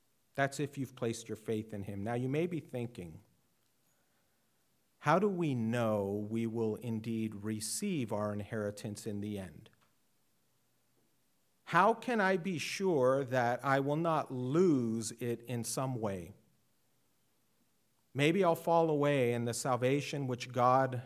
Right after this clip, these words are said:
has reserved for his children in heaven will be forfeited on account of my weakness.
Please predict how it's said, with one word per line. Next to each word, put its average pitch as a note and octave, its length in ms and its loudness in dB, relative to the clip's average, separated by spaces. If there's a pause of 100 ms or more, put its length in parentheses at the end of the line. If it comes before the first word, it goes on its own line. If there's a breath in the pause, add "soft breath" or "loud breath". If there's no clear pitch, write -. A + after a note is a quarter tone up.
has A#2+ 260 0
reserved B2+ 440 -2
for C3 160 -6
his A#2 140 -4
children B2+ 460 -4
in A2 120 -2
heaven A#2 400 -2
will A2 100 -2
be A#2 160 -6
forfeited G#2+ 760 -4 (720 soft breath)
on A#2 140 -2
account B2 400 -2
of G#2+ 140 -6
my A#2 260 2
weakness. A2 880 -6